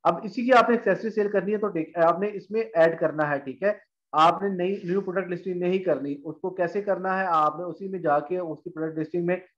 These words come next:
अपने product को ऐड कर लेंगे, ठीक हो गया जी। अच्छा, अब ये है कि अगर आप wholesale करते हैं, तो उसको आपको authorization letter होना चाहिए, तो आपके पास Samsung की ऑथराइज letter होगा, तभी आप इसको सेल करेंगे, otherwise आप इसको नहीं कर सकते।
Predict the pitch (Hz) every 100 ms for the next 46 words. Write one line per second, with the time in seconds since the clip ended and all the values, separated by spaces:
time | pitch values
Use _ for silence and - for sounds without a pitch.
0 | _ 143 165 170 170 160 160 185 202 -
1 | _ _ _ - 147 151 147 147 127 127
2 | 120 117 113 - 131 196 190 202 190 208
3 | - _ _ _ _ _ _ _ _ _
4 | _ _ _ _ _ _ _ _ 143 139
5 | 170 - 170 185 196 214 208 214 208 202
6 | 175 160 185 185 208 202 202 196 202 208
7 | 185 175 196 180 175 170 190 170 165 175
8 | 151 147 147 156 160 175 165 185 196 185
9 | 170 160 190 180 196 185 185 160 170 160
10 | - - 170 180 180 165 185 170 165 165
11 | 165 160 160 170 175 165 170 160 156 160
12 | - 220 - _ _ - 151 170 196 175
13 | 139 139 - - 110